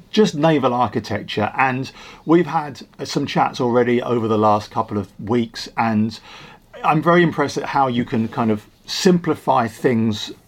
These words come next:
and certain concepts that even, that, uh, even people versed with shipbuilding are complicated. So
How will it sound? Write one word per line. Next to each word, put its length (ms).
and 180
certain 460
concepts 540
that 140
even, 360
that, 300
uh, 140
even 280
people 360
versed 640
with 180
shipbuilding 760
are 220
complicated. 800
So 260